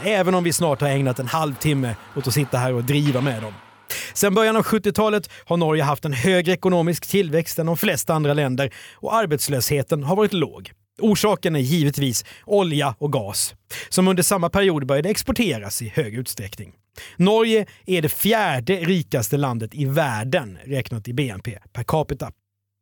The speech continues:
Utmaningen är att gas och olja nu står för ungefär sjuttio procent av Norges export, vilket gör landet väldigt känsligt för svängande oljepriser. Det är helt enkelt jobbigt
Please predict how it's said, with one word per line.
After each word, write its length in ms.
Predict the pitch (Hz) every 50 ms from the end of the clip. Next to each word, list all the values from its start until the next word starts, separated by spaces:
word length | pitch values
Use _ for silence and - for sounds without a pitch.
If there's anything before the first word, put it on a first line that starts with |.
| _ _ - - - _ _ _ _ -
Utmaningen 640 | 226 269 240 - 220 240 254 247 240 233 233 220
är 260 | 190 190 180 170 147 - - -
att 140 | - 175 160
gas 380 | 139 147 175 170 170 156 - -
och 120 | 196 214
olja 420 | 226 202 175 170 220 233 143 113 - -
nu 200 | 170 196 196 170
står 200 | - 202 185 151
för 120 | - 175
ungefär 380 | 180 180 175 - 196 170 151 - -
sjuttio 500 | - - - 247 196 - _ - 233 220
procent 580 | - - 233 208 - - 262 214 156 131 - -
av 140 | 135 139
Norges 320 | 147 143 135 127 127 120 -
export, 480 | 151 - - - - - - - - - - - - - -
vilket 260 | - 262 269 285 240 254
gör 120 | 247 208
landet 340 | 196 185 170 151 147 135 123
väldigt 240 | 160 151 139 - -
känsligt 640 | - - 190 190 165 139 - - - 226 185 -
för 100 | - -
svängande 540 | 101 - - - 170 143 131 123 110 110 127
oljepriser. 720 | 123 180 180 151 135 120 - - 240 226 - - - - - _ _ _ _ - - - - - -
Det 100 | 285 269
är 40 |
helt 200 | 220 202 165 143
enkelt 260 | 165 156 123 143 127 113
jobbigt 560 | 127 160 156 135 110 120 156 127 - -